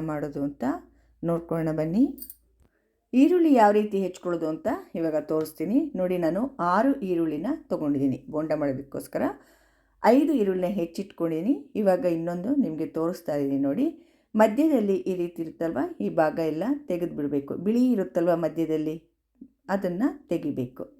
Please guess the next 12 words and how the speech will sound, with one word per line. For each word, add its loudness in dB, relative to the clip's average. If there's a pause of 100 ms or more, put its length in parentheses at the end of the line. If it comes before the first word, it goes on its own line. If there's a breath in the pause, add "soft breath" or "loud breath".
ಈ -4
ರೀತಿದು. -4 (600 soft breath)
ಆವಾಗ 4 (180)
ಸ್ಲೈಸಸ್ -2 (120)
ಚೆನ್ನಾಗಿ -4
ಬರುತ್ತೆ -6
ಈರುಳ್ಳಿದು. -2 (920 soft breath)
ಮಧ್ಯಕ್ಕೆ 2
ಕಟ್ -8
ಮಾಡ್ಕೊಂಡ್ಬಿಟ್ಟು -6
ತೆಳುವಾಗಿ 2 (100)
ಇದನ್ನು -4